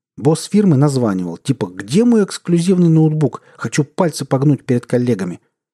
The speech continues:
Фитиль первый раз соврал, что ставится такая операционка, что ни у кого в городе нет,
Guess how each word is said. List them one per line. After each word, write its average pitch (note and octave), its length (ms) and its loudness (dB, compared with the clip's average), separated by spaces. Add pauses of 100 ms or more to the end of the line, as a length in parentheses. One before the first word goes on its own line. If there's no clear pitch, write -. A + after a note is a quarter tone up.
(360)
Фитиль E3+ 340 -2
первый D3 280 0
раз D3 160 0
соврал, F3 380 0
что - 180 -6
ставится B2 500 -4
такая - 360 -2
операционка, B2+ 600 0
что - 160 -6
ни A#2 100 2
у C3+ 100 4
кого C3+ 240 0
в A#2 100 -8
городе B2+ 340 0
нет, D#3+ 260 2